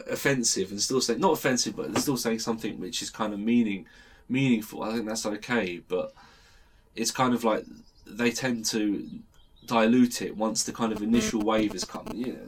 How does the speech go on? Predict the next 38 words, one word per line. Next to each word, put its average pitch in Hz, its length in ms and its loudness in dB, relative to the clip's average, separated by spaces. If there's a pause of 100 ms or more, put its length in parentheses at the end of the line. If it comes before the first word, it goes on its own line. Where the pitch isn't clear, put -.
this - 200 -8
has - 100 -6
all 92 100 -6
been 90 140 -10
said - 260 -4
before, - 400 -10
but - 160 -8
kind 101 200 -2
of 95 120 -4
like, 90 200 0 (480)
you 127 80 0
know, 110 100 4
once 120 180 4
the 113 80 2
initial 107 320 0
wave 98 300 2
has, 90 160 -8 (120)
has 92 160 -8
kind 98 220 -6
of, 95 80 -6
like, 92 240 -6
done 101 200 -4
it, 73 160 -10 (360)
the 95 200 -8
bands 110 300 4
they 95 100 2
start 92 240 0
signing 95 340 0
are 90 60 -8
kind 92 180 -4
of, 90 120 -8
like, 95 180 -8
muted 104 340 -2
down 92 240 -2
versions 98 480 0
of 80 140 -12
that. 73 240 -12 (120)
And - 220 -14